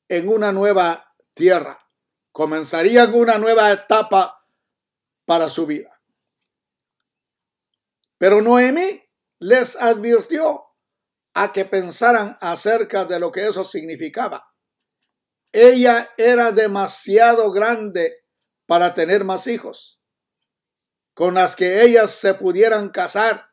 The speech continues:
y aún así eso pasará. Las mujeres no esperarían ni deberían esperar hasta que los hijos crecieran.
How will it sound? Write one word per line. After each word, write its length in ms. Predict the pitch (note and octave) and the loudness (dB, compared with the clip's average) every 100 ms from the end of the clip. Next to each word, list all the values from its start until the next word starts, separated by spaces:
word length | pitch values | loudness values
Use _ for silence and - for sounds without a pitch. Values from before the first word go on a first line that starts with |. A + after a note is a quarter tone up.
| _ _ _ _ _ _ - | _ _ _ _ _ _ 2
y 100 | G3+ | 4
aún 400 | G#3 B3+ D4 C4+ | 6 4 2 0
así 580 | A#3+ D4+ D#4+ D#4+ _ _ _ _ _ | -2 -2 -2 -4 _ _ _ _ _
eso 640 | - D4+ - C4 A3 - _ _ _ _ _ _ _ _ _ | 2 4 4 -2 -4 -10 _ _ _ _ _ _ _ _ _
pasará. 640 | - B3+ D4 D#4+ F4 - _ _ _ _ _ _ _ _ _ _ | 2 2 0 -4 -8 -14 _ _ _ _ _ _ _ _ _ _
Las 280 | E3 F#3 | 0 0
mujeres 600 | F3+ F3+ F#3 B3 A#3+ G#3+ | -2 -4 2 4 4 2
no 300 | - F#3+ A3+ | -4 -2 0
esperarían 880 | A3+ G3+ - G#3 G3 F#3+ A#3 A3 G3 | 2 0 0 2 2 4 4 4 0
ni 140 | F#3 G#3 | -4 0
deberían 520 | F#3+ F#3 F#3 A3+ G#3+ | 0 0 0 0 0
esperar 600 | G3+ - F3+ G3+ A3+ G3+ _ _ _ _ _ - | -2 -6 -4 0 -2 -4 _ _ _ _ _ -6
hasta 400 | F3 F3+ - F3+ | -4 -4 -6 -6
que 140 | F#3+ | -4
los 240 | F3 E3 A3+ | -4 -2 -2
hijos 320 | A3 G3 - | -2 -6 -8
crecieran. 560 | D#3+ D3+ - E3+ B2+ | -10 -8 -8 -8 -8